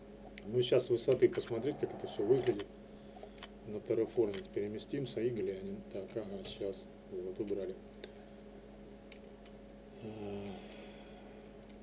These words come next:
дорог много. Ну, в принципе, много. Хватает. Например, выбрать какой-то участочек можно. И, и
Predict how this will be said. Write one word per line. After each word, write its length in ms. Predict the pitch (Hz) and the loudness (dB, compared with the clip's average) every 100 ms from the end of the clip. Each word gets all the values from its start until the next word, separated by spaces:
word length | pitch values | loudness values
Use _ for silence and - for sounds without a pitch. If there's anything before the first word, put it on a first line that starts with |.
| - - - - - - - - - - - - - - - | -14 -14 -14 -14 -14 -14 -14 -14 -14 -14 -14 -14 -14 -14 -10
дорог 520 | 101 131 180 170 - | 8 12 12 12 10
много. 600 | 113 113 113 117 120 147 - - | -2 0 4 6 6 6 2 0
Ну, 80 | 208 | 0
в 40 | |
принципе, 460 | - 120 - 117 107 | 4 2 2 0 2
много. 320 | 110 95 92 | 2 0 0
Хватает. 560 | - 104 160 127 98 - - - | 0 4 6 6 4 -2 -10 -10
Например, 400 | 95 113 113 117 | -6 -2 4 8
выбрать 340 | 131 110 104 - - - - - - - | 8 8 2 -2 -12 -14 -14 -14 -4 -2
какой-то 380 | - 120 - | 4 6 8
участочек 560 | 113 151 - - - - | 6 6 4 2 -4 -4
можно. 320 | 101 95 98 | -4 -4 -2
И, 300 | 113 110 101 101 - - - - - - - - - | 0 0 0 -4 -10 -14 -14 -14 -14 -12 -12 -12 -12
и 40 | - | -10